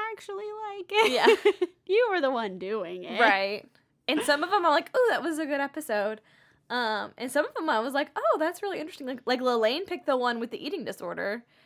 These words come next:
Speaker 2: which I thought was
Speaker 1: Okay.
Speaker 2: really interesting. She's like, "But I,"
Speaker 1: Yeah.
Speaker 2: she's like, "It was really, like, risky for Disney to do it." And she's like, "I was
Speaker 1: Yeah.
Speaker 2: really proud to be a part of it."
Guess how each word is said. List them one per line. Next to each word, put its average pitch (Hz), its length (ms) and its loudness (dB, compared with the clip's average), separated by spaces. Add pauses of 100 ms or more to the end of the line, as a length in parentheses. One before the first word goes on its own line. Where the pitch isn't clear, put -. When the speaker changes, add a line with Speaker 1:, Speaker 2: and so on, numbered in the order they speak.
(120)
Speaker 2:
which - 120 -8
I 269 40 0
thought 220 140 2
was 220 100 2
Speaker 1:
Okay. 214 60 -6
Speaker 2:
really 214 380 0
interesting. 190 560 -8
She's 196 180 -14
like, 214 140 -6
"But 220 100 0
I," 220 60 4
Speaker 1:
Yeah. 330 260 0
Speaker 2:
she's 208 220 -10
like, 226 100 0
"It 190 160 0
was 202 160 -8
really, 233 320 2
like, 214 320 2 (400)
risky 220 420 -4
for 208 200 -4
Disney 202 360 -4
to 196 120 -6
do 196 220 -6
it." 170 180 -2
And 175 400 -14
she's - 180 -18
like, 190 100 -4
"I 180 80 0
was 185 100 -2
Speaker 1:
Yeah. 190 40 -2
Speaker 2:
really 208 160 0
proud 202 320 2
to 202 60 -4
be 202 80 -4
a 190 80 -2
part 208 200 -2
of - 120 -10
it." - 260 -8